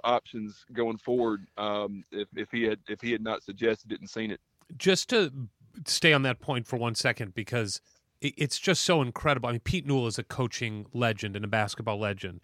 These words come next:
Speaker 2: but his attachment to the sky hook specifically goes a little deeper than just being a basketball guy. Pete Newell was the G M of the Los Angeles Lakers, uh, in the
Speaker 1: Right, right.
Speaker 2: mid-seventies.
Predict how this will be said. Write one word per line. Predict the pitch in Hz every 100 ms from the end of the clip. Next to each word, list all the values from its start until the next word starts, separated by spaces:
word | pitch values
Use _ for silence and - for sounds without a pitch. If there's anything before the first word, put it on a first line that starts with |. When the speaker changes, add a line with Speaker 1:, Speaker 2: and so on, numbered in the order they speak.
| - - - -
Speaker 2:
but | 151
his | 185
attachment | 160 - 196 196 214 185
to | 156
the | 127
sky | - - 151 160
hook | 151 147 -
specifically | - 123 - 160 - 113 104
goes | 156 131
a | 139
little | 156 120
deeper | 104 160 190 - 85 - - - -
than | 135
just | 120 151
being | - 131
a | 110
basketball | 147 156 - - 95
guy. | 87 87 87 _ _ -
Pete | 220 220
Newell | 208 202
was | 175 120
the | 139 147 120
G | 110 156 170 151
M | 156
of | 120
the | 123
Los | 123 123 -
Angeles | 147 131 123 104
Lakers, | 127 175 - 90 85 - _ _ _ _
uh, | - 120 113
in | 135
the | 196
Speaker 1:
Right, |
right. | 151
Speaker 2:
mid-seventies. | 113 - - 113 92 90 -